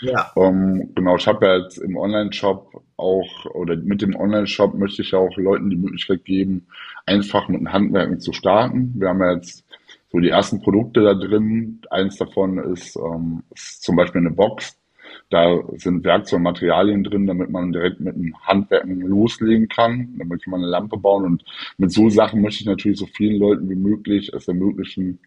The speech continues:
Speaker 2: loszulegen einfach. Ja.
Speaker 1: Das, das, da, da will ich gleich mal einhaken, weil das habe ich nämlich gesehen und, ähm, ich denk so, "Hä, wie ist alles drin?" Äh, das heißt, da ist auch das Werkzeug drin?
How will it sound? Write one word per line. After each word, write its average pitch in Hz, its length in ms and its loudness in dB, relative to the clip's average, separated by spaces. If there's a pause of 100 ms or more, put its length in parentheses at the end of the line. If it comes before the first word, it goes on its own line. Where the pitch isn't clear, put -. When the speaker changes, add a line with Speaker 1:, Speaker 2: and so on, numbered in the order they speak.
Speaker 2:
loszulegen 82 600 2
einfach. 76 360 -6 (800)
Ja. - 80 2
Speaker 1:
Das, - 320 -6
das, - 400 -4
da, 127 100 -8 (140)
da 143 160 0
will 160 80 4
ich 147 60 -2
gleich 151 160 2
mal 147 120 4
einhaken, 135 460 2
weil 131 80 0
das 127 160 -2
habe 139 120 -2
ich 127 80 -4
nämlich 139 200 -2
gesehen 139 560 0
und, 120 380 -4
ähm, 117 260 -2
ich 107 100 -10
denk 117 180 -2
so, 110 140 -6
"Hä, 143 260 0
wie 117 280 -2
ist 90 260 -8
alles 101 300 -6
drin?" 104 340 -4 (460)
Äh, 113 280 2
das 101 300 -6
heißt, 139 160 0
da 117 80 0
ist 120 60 -2
auch 117 80 -6
das 120 180 -4
Werkzeug 170 380 0
drin? 226 260 -4